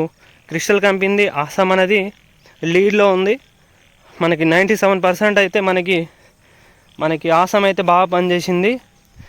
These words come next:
మనకి ఈ నోటీస్ సంబంధి-, నోటీస్ అనేది మ్యాక్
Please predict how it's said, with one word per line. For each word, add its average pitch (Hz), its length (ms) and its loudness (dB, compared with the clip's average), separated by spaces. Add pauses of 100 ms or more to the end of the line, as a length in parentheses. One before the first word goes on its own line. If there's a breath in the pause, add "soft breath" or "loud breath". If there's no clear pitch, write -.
(240 soft breath)
మనకి 170 320 -2 (480 loud breath)
ఈ - 20 2 (120)
నోటీస్ 185 320 0
సంబంధి-, 196 420 0
నోటీస్ 185 280 0
అనేది 196 360 0 (580 loud breath)
మ్యాక్ 175 240 0